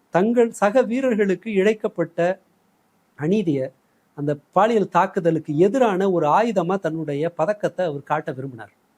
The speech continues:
அடி விழுந்திருக்கிறது அந்த, அந்த போராட்டத்திற்கு ஒரு பின்னடைவு. So அதை காம்பன்சேட் பண்ற மாதிரியான நடவடிக்கைகள்ல நம்ம சமூக ஊடகங்களும் சரி, எதிர்க்கட்சிகளும் சரி ஈடுபடணும்னு நினைக்கிறேன். இது வந்து வெறுமனே, அஹ், ஒரு, அஹ், மோடி பண்ணிட்டாரு அப்படிங்கிற அந்த சந்தேகத்தின் பலனுக்குள்ளே நான் போகல. அது என்னுடைய தனிப்பட்ட சந்தேகம்னே இருக்கட்டும்.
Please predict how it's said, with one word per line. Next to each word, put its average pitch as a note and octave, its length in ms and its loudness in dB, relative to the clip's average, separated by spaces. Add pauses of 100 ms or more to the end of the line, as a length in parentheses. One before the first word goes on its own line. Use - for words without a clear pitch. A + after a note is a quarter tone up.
(300)
அடி E3 220 0
விழுந்திருக்கிறது F#3 720 0
அந்த, F3+ 380 -4 (140)
அந்த A3 400 -2
போராட்டத்திற்கு G#3+ 1000 -2
ஒரு D3 240 -6
பின்னடைவு. A#2 340 -12 (420)
So E3+ 200 2
அதை F#3 220 2
காம்பன்சேட் A#3+ 520 0
பண்ற F3 240 0
மாதிரியான D#3+ 400 0
நடவடிக்கைகள்ல D3 720 -4 (440)
நம்ம E3+ 340 -4 (180)
சமூக E3 420 -4
ஊடகங்களும் C#3+ 300 -2
சரி, D3 380 -10
எதிர்க்கட்சிகளும் D#3+ 520 -4
சரி D3 280 -4
ஈடுபடணும்னு C#3 340 -4
நினைக்கிறேன். C3 320 -8
இது E3 80 -4
வந்து F#3 180 0
வெறுமனே, G#3 380 2 (360)
அஹ், D3 120 -2
ஒரு, D3 160 -4 (220)
அஹ், C#3 360 -8 (180)
மோடி F#3 180 4
பண்ணிட்டாரு F#3+ 500 2
அப்படிங்கிற E3 220 0
அந்த E3+ 160 -4
சந்தேகத்தின் F#3 600 2
பலனுக்குள்ளே F3+ 400 0
நான் F#3+ 140 0
போகல. D#3 240 0
அது C#3+ 140 -8
என்னுடைய E3 300 0
தனிப்பட்ட F3 360 -2
சந்தேகம்னே D3 320 -6
இருக்கட்டும். C3 320 -12